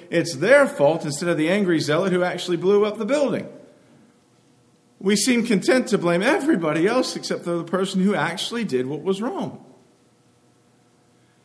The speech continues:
As it happens, this isn't any kind of a new problem. It's an ancient one. It's always been a problem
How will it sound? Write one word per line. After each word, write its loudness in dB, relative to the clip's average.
As 2
it 2
happens, 0
this -4
isn't -2
any 0
kind 0
of -2
a -2
new 2
problem. -2
It's -6
an -6
ancient -4
one. -4
It's -10
always -2
been -6
a -4
problem -6